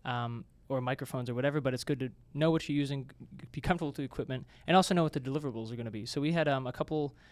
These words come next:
you know, we had a great email correspondence back and forth, but we had, um, a call with them where she sat down and like, "All right, so this is the plan, this is how we're getting there, this is when we're gonna see you guys. So from day one, what do you want? What do you expect from us as the, uh, you know, the video people on site?"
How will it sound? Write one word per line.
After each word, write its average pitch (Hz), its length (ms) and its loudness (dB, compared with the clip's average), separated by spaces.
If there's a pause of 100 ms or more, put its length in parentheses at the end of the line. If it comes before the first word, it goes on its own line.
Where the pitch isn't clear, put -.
(180)
you 220 60 2
know, 208 60 10
we 175 120 6
had 185 100 6
a 156 40 6
great 160 380 0
email 165 260 4
correspondence 131 480 -2
back 127 200 -4
and 131 100 -10
forth, 127 160 -6
but 127 120 -4
we 131 100 -2
had, 123 100 -2
um, 117 300 -4 (140)
a - 40 -18
call 147 240 4
with 135 160 -2
them 127 300 -2 (260)
where 139 140 0
she 135 140 -4
sat 139 200 0
down 131 160 -2
and 127 80 -4
like, 123 140 -4
"All 208 120 6
right, 139 160 0
so 127 300 0 (220)
this 151 120 -2
is 160 80 -4
the 165 60 0
plan, 156 240 0
this 143 120 -4
is - 20 -10
how 131 80 2
we're 131 80 -2
getting 165 240 2
there, 156 120 2
this 123 140 -6
is 120 80 -6
when 131 100 -2
we're 127 60 -4
gonna 123 120 -8
see - 120 -2
you 139 80 2
guys. 127 340 0 (380)
So 127 160 -2
from 127 160 -6
day 156 160 4
one, 143 400 2
what 147 140 2
do 143 40 2
you 135 100 0
want? 117 180 -4
What 135 80 0
do 131 60 2
you 127 60 -2
expect - 360 -4
from 113 160 -10
us - 340 -4
as 110 240 -8
the, 104 180 -8
uh, 196 200 -8
you 113 100 -10
know, 107 60 -8
the 113 100 -10
video 113 360 -6
people 117 340 -8
on 113 100 -8
site?" - 280 0